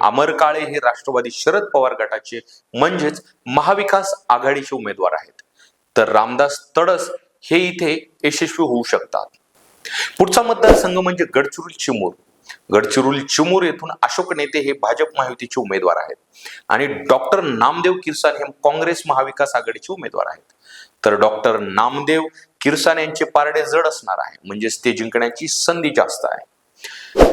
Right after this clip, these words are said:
तर पुढचा मतदारसंघ म्हणजे चंद्रपूर. चंद्रपूर येथून सुधीर मुनगंटीवार हे भाजप महायुतीचे उमेदवार आहेत आणि प्रतिभा धानोरकर काँग्रेस महाविकास आघाडीचे उमेदवार आहेत.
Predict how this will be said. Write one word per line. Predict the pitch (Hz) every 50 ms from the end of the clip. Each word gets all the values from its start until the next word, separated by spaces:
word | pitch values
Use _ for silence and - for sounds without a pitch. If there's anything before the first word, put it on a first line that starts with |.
| -
तर | - 196 165 - - - - - - - - - _ _ _ _ -
पुढचा | 190 190 190 185 - 233 233
मतदारसंघ | 226 226 220 220 202 196 190 196 196 190 180 180
म्हणजे | 175 180 170 175 165 -
चंद्रपूर. | - - 127 123 117 110 - - 95 - 87 - -
चंद्रपूर | - 123 127 139 151 156 160 156 160 156 156
येथून | 147 - - 156 147 131 120
सुधीर | - - - - - 170 147 135 175 208 214 208 143
मुनगंटीवार | - 131 131 151 180 180 180 202 202 - - 190 170 170 165 165 165 -
हे | 143
भाजप | - - - 120 - - 160 - _ - 139
महायुतीचे | 131 131 135 - - 123 - 127
उमेदवार | 113 - 98 95 95 92 78
आहेत | 67 - - _ _ _ _ _ - - - - - _ -
आणि | - 107 107
प्रतिभा | 107 - 127 127 - - 170 165 156 135 135 - - - - - _ - 95
धानोरकर | - - 131 147 165 175 165 156 160 156 160 156 156
काँग्रेस | - 135 135 147 156 175 175 - 160
महाविकास | 151 131 139 143 147 - - 151 151 -
आघाडीचे | 135 135 127 127 127 123 - 156
उमेदवार | 156 147 117 - - - -
आहेत. | 76 - - _ -